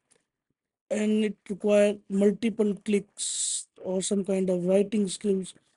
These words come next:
or some field updation or some kind of thing. So what macros to do, what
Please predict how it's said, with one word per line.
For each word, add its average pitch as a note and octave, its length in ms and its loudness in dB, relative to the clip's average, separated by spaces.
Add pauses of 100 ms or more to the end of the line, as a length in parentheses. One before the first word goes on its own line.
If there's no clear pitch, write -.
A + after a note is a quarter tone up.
(220)
or F#3+ 140 -2
some G3 220 0
field A3 280 2
updation F#3+ 560 2
or F#3 120 -6
some G3+ 180 -4
kind G3 220 -2
of F#3 80 -2
thing. F3 380 -2 (1400)
So A#3+ 220 2
what A#3 260 4
macros C4+ 540 0
to A#3+ 120 -2
do, F#3+ 320 -2 (480)
what G3 240 -2